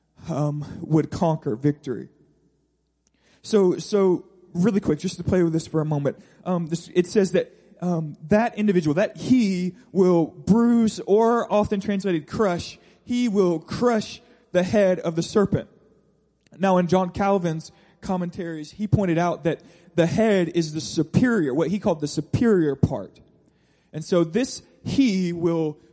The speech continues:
crush the head of the serpent. That's the, the superior part. That's the part that when's crushed, out goes life. We have, uh, we've had a problem with snakes,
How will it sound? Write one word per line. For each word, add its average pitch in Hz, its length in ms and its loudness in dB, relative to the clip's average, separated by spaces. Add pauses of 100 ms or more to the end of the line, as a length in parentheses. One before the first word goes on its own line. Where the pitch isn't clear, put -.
(120)
crush 240 580 -2 (280)
the 165 120 4
head 202 600 0
of 156 160 -8
the 151 80 -6
serpent. 135 540 -6
That's 185 380 -4 (240)
the, 156 340 -4
the 160 100 -2
superior 190 560 0
part. 160 320 -2
That's 185 220 -4
the 190 340 -2
part 220 420 -2
that 175 180 -6
when's 208 320 -4
crushed, 202 440 -4 (260)
out 175 280 -4
goes 165 260 -2
life. 151 320 -6 (920)
We 196 180 -2
have, 165 260 -2
uh, 143 320 -10
we've 165 160 -4
had 165 140 -4
a 127 40 -6
problem 151 380 -6
with 139 100 -10
snakes, - 440 -10